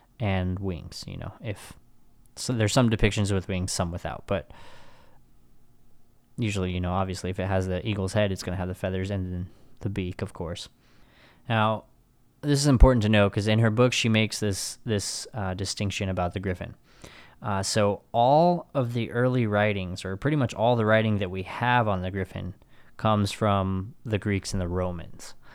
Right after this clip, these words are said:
A lot of the cultures that we think, or that she thinks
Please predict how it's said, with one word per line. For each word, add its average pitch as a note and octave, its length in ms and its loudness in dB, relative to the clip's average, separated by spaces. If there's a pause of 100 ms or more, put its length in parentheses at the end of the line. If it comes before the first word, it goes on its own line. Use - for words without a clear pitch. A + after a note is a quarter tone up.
(200)
A G2 60 -4
lot A#2 220 4
of A2+ 60 0
the A2 60 -6
cultures A#2+ 520 0
that G2 340 -2 (1300)
we A2 220 0
think, - 640 -4 (140)
or G2+ 160 -2
that F#2 180 -6
she - 260 0
thinks G2+ 640 -4